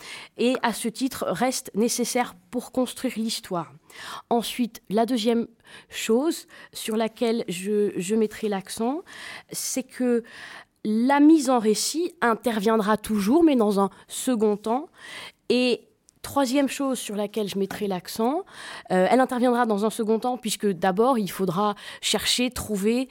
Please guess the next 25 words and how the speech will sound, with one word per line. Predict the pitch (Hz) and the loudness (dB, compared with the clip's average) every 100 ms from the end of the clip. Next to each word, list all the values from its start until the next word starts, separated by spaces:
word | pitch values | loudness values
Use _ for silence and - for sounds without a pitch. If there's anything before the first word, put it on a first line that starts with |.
| - | -4
reconstruire, | 170 226 208 208 - 233 | -2 0 -2 -4 -4 -4
faire | 233 220 | -2 -4
des | 190 208 175 | 0 0 0
hypothèses. | 180 202 208 214 302 190 151 - - - | -4 -4 -4 -2 0 -2 -6 -12 -14 -8
Il | 202 | -2
s'agira | 220 196 196 220 - | 0 0 0 0 0
ensuite | 196 - 247 180 | -2 -2 -6 -2
de | 208 202 | -2 0
écrire | 214 202 - 277 294 - | 0 0 0 2 2 -2
pour, | - 247 254 - - - - - - | -4 0 2 0 -10 -14 -12 -10 0
euh, | 185 180 | 4 4
synthétiser. | 175 196 190 202 196 180 226 302 - - - 233 | 4 0 0 -2 -4 -2 0 -2 -6 -14 -4 0
Et | |
troisième | 240 - 240 214 226 220 | 0 0 0 2 2 0
temps, | 220 277 330 | 0 0 2
la | 220 | 2
mise | 233 233 | 2 2
en | |
récit | 226 226 254 | 2 0 -2
seconde | - 220 202 302 | -2 0 2 2
n'est | 277 | 2
malgré | 240 214 202 | 2 2 0
tout | 208 247 | -2 -2
pas | 254 | -4
secondaire. | - 233 240 240 190 139 | -2 0 0 0 -2 -4